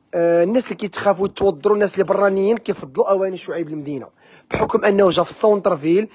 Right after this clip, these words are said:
الناس كيعرفوا جرده الحمام، كيعرفوا بنك المغرب، كيعرفوا، آه، برانس، هذاك البرانس وهذاك بنك المغرب،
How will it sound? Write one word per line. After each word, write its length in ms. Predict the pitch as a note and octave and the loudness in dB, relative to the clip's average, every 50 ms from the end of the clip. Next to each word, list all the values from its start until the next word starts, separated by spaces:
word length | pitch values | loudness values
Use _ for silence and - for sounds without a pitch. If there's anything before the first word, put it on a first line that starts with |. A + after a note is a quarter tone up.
| - - - _ - | -20 -20 -20 _ -6
الناس 300 | A#3 A#3 A#3+ B3 - - | -4 0 0 0 0 0
كيعرفوا 420 | - - F#3+ F3+ G#3 F#3+ - G#3 G3 | -2 0 2 2 0 0 0 -2 0
جرده 280 | E3 G3 F#3 E3 F#3 - | 0 -2 -2 -2 -6 -8
الحمام، 560 | - - D3+ D#3+ F3+ G#3 A3 A3 A3 A3 G#3+ | -8 -12 -8 -2 2 4 4 4 4 2 0
كيعرفوا 420 | - - F3+ D#3 - - - G3 | 0 -4 -2 -2 -2 -4 -4 -2
بنك 240 | F3+ G3 F#3+ F#3 - | 0 0 0 0 -4
المغرب، 580 | F#3 F3+ F3 D#3 E3+ F#3+ - G3+ A#3 B3 G#3+ E3+ - _ _ _ _ _ _ _ _ - | -6 -6 -6 -6 -6 -6 -6 -4 -4 -4 -4 -6 -10 _ _ _ _ _ _ _ _ -2
كيعرفوا، 720 | B3+ A#3+ F#3 E3+ G#3 G3 - - A3 A3 G#3+ G#3 G3+ F#3 - - - - - - - | 0 2 2 4 2 0 0 2 4 6 6 6 6 4 2 -4 -20 -20 -10 -2 2
آه، 240 | G#3 G#3+ G#3 F#3+ - _ - | 2 4 4 2 0 _ 0
برانس، 500 | G#3 G3+ G#3 A3+ A#3+ C4 B3 - - - | 2 2 4 4 4 2 2 -2 -4 -4
هذاك 260 | G3 A3 F#3+ A3+ - | -4 -2 -2 -4 -8
البرانس 580 | G3 E3 - - - G#3+ A3 G#3+ G3+ F3+ - - | -8 -14 -10 -4 -2 0 0 0 -2 -4 -6 -4
وهذاك 340 | D#3+ F3+ G#3 - F3+ - E3 | -2 0 0 0 0 -4 -4
بنك 260 | G#3 G#3 G3+ G3+ F3+ | -4 -4 -4 -4 -6
المغرب، 380 | G3 F#3+ F3 F3+ G3+ C4 A#3 | -6 -6 -4 -4 -4 -6 -6